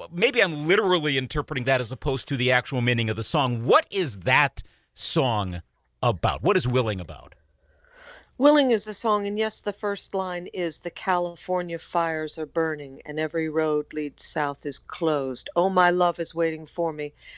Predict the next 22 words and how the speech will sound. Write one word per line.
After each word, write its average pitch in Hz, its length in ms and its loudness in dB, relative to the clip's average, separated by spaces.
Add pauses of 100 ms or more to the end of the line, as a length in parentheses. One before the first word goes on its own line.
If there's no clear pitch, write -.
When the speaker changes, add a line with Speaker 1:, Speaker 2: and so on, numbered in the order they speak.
Speaker 2:
How 165 200 -2
I'll 165 140 -2
make 165 300 -2
it - 160 -16
to 151 80 -14
Santa 160 420 -4
Cruz, 151 560 -6 (160)
God 147 320 0
knows." 147 720 -6 (500)
This 226 160 2
song 220 320 2
was 196 140 2
inspired 175 500 2
by 160 120 0
reading 170 280 -2
a 165 80 -2
lot 156 180 -2
of 151 120 -12
John 160 320 -4
Steinbeck 160 920 -4
works - 600 -6
of, 156 180 -6